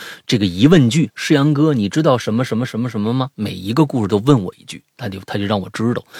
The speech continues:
之后呢，还要说这故事大概多长时间，争取在两个小时之内讲完，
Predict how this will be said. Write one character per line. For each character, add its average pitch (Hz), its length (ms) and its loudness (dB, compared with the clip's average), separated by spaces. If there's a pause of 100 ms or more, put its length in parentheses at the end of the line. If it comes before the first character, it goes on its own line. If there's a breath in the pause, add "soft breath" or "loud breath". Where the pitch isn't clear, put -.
(440 loud breath)
之 196 160 6
后 190 180 6
呢， 127 240 4
还 104 140 -4
要 110 100 2
说 107 260 4
这 98 160 0
故 107 240 -2
事 90 140 -6
大 92 140 -8
概 90 160 -10
多 92 160 -8
长 98 100 -4
时 - 140 -10
间， 104 260 -2 (160)
争 131 320 6
取 92 320 -4
在 101 260 0
两 92 240 -4
个 101 100 -6
小 92 180 -6
时 95 80 -12
之 101 140 -4
内 98 160 2
讲 90 200 -8
完， - 160 -16